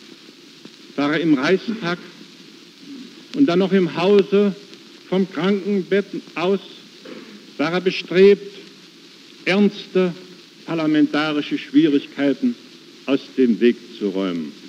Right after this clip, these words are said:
Er kannte keine Schonung, er, der seit Jahren so sehr der Schonung bedurfte. Vor allem hat er in nie rastendem Pflichtengefühl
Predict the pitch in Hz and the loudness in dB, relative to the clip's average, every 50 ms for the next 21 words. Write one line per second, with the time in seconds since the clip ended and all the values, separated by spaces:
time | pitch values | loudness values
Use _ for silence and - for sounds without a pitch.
0 | - - - - - - - - - - - - - - - - - - - - | -20 -20 -20 -20 -20 -20 -20 -20 -20 -20 -20 -20 -20 -20 -20 -20 -20 -20 -20 -20
1 | - - - - 139 151 156 156 147 - - - - 147 170 202 220 208 180 190 | -20 -8 0 2 2 2 2 0 -4 -10 -14 -8 -6 -2 0 2 2 0 2 2
2 | 196 202 165 135 - 120 156 170 175 185 180 185 160 - - 151 143 135 123 113 | 2 0 0 -2 -8 -8 -6 -4 -2 -2 -2 -4 -6 -2 2 4 6 6 6 4
3 | 107 104 98 95 95 92 92 92 - - - - - - - - - - - - | 2 2 0 0 -2 -2 -6 -8 -12 -18 -20 -20 -20 -20 -20 -20 -20 -20 -20 -20
4 | - - 131 151 156 160 156 156 160 151 160 - 151 156 156 147 - 143 147 156 | -8 0 2 4 4 4 4 2 -2 -4 -2 0 0 0 0 -2 -2 -2 -2 -2
5 | 151 143 - - - 120 131 147 156 151 147 143 135 139 139 139 131 - - - | -2 -4 -8 -6 -4 -2 -2 0 0 -2 -2 0 2 2 4 4 2 2 0 0
6 | 131 127 - - 127 135 139 131 123 - 123 120 117 - - - 113 117 117 107 | 0 0 2 2 4 4 4 4 2 0 -2 -4 -4 -4 -2 0 0 2 2 2
7 | 107 104 101 92 - 98 90 - - 90 85 82 - - - - - - - - | 0 -2 -2 -4 -4 -6 -6 -4 -4 -4 -4 -6 -8 -14 -16 -16 -16 -16 -18 -20
8 | - - - - - - - - - - - - - - - - - - - - | -20 -20 -20 -20 -20 -20 -20 -20 -20 -20 -20 -20 -20 -20 -20 -20 -20 -20 -20 -20
9 | - - - - - - - - - - 147 156 175 180 165 151 160 170 170 175 | -20 -20 -20 -20 -20 -20 -12 -10 -8 -6 -4 -2 0 0 0 0 -2 -2 0 0
10 | 175 180 180 175 156 - - - - - - - - - 151 151 156 156 165 190 | 0 0 0 -2 -4 -8 -14 -20 -20 -20 -20 -20 -2 2 4 4 6 6 4 2
11 | 196 190 190 185 123 120 156 180 170 - - - - - 185 170 160 175 175 170 | 2 4 4 4 4 2 0 -4 -4 -6 -12 -16 -6 -4 -4 -2 -2 -2 -2 -2
12 | - - - 175 180 165 - - - - 180 165 - - - - - - - 165 | -4 2 4 4 4 4 0 -6 -14 -14 -14 -14 -14 -16 -16 -20 -20 -18 -6 0
13 | 170 175 180 180 180 170 | 2 4 4 4 2 -2